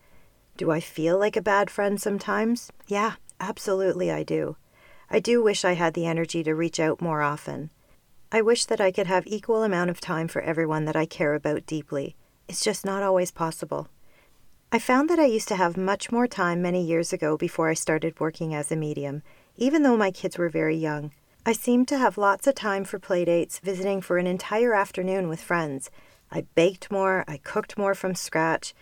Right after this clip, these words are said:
and yeah, I was exhausted for sure with little ones, but the type of exhaustion I feel these days is very different. Before, I would be so tired from basic mom duties, but now I have that,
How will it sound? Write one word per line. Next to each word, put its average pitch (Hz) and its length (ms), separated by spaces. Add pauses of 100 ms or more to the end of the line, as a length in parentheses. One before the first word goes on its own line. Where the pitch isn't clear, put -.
(120)
and 220 100
yeah, 254 180
I 277 140
was 339 160
exhausted 220 540
for 196 140
sure 185 280
with 175 200
little 175 180
ones, 156 300
but - 260
the - 100
type 262 280
of 311 100
exhaustion 175 640
I 165 140
feel 165 260
these 170 220
days 165 260
is - 60
very 185 500
different. 156 560 (480)
Before, 247 400
I 277 140
would 208 160
be 196 120
so 196 300
tired 175 460
from 180 140
basic 175 420
mom 170 260
duties, 156 400
but - 320
now 196 240
I 269 80
have 196 300
that, 175 320